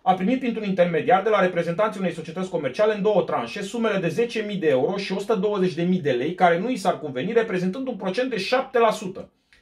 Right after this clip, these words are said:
din valoarea unui contract de achiziție publică ce avea ca obiect proiectarea și executarea lucrărilor de amenajare, bloc operator,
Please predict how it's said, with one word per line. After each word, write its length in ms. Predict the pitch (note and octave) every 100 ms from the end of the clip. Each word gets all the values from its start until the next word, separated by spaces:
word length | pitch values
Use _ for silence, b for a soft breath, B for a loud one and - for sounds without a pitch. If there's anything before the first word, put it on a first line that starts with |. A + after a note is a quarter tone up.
| b b b
din 220 | C3+ F#3+
valoarea 360 | F#3 F3+ A#3+ B3
unui 220 | A3+ G3+
contract 440 | F3 E3+ G3+ A3+
de 60 | G#3
achiziție 480 | F#3+ F3+ F3+ - F#3
publică 420 | - C3+ B2+ A3
ce 120 | A3
avea 220 | G3 A3
ca 120 | A3 F#3+
obiect 400 | D#3+ E3 A#3 -
proiectarea 500 | F#3+ F#3 G3+ A#3 A3+
și 140 | G3+
executarea 580 | F#3 E3+ E3+ E3+ A3 G#3
lucrărilor 340 | F3+ F#3+ G3+
de 80 | F3+
amenajare, 520 | F3+ E3+ D3+ G#3 G3+
bloc 280 | E3 F#3 F#3+
operator, 600 | - D#3+ C#3 D#3+ A3 A#3